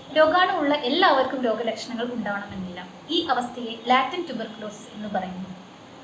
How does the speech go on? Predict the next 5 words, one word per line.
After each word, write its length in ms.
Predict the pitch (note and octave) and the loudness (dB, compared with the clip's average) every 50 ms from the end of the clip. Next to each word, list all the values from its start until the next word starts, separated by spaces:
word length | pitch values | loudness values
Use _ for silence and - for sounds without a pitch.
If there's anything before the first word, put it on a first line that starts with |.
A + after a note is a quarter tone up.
| - - - - - | -20 -20 -20 -12 -4
എന്നാൽ 240 | C4 B3 B3+ B3 B3+ | 0 2 4 4 4
ഇവർക്ക് 560 | B3+ - - B3+ B3 C4 B3 A#3+ - C4+ B3+ | 2 0 -4 2 2 4 4 4 2 4 4
രോഗപ്രതിരോധ 580 | A#3+ A#3+ A#3 D4 - D#4 D4+ D4+ D4+ D4+ D4+ D4+ | 4 4 4 2 4 4 4 6 6 4 4 4
ശേഷി 320 | - - - B3+ - C#4+ | -2 -6 -6 -6 -6 -6
കുറയുമ്പോൾ 680 | - - A3+ G#3+ G3 F#3+ G3 F#3+ F#3+ F#3+ A3+ D4+ F#4+ | -4 -4 -4 -4 -4 -6 -8 -8 -4 0 0 2 0